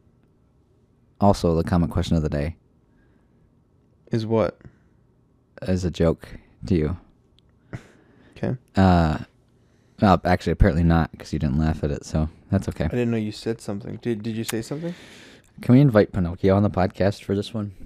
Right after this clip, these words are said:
Speaker 2: Uh, he doesn't exist.
Speaker 1: Okay. Pinocchio.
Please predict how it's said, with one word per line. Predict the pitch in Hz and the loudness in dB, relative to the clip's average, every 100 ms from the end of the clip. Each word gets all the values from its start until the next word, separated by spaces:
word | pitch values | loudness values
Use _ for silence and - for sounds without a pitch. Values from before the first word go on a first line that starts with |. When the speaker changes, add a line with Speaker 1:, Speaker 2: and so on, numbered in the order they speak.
| - | -10
Speaker 2:
Uh, | 123 113 113 | -4 -2 0
he | 110 | 0
doesn't | 113 143 135 | -2 -4 -4
exist. | 117 113 98 - - - | -4 -6 -6 -10 -18 -12
Speaker 1:
Okay. | - 76 - _ _ - - - - _ - | -8 -10 -12 _ _ -18 -18 -18 -20 _ 2
Pinocchio. | - 104 92 - 104 123 120 | 8 8 8 2 2 6 6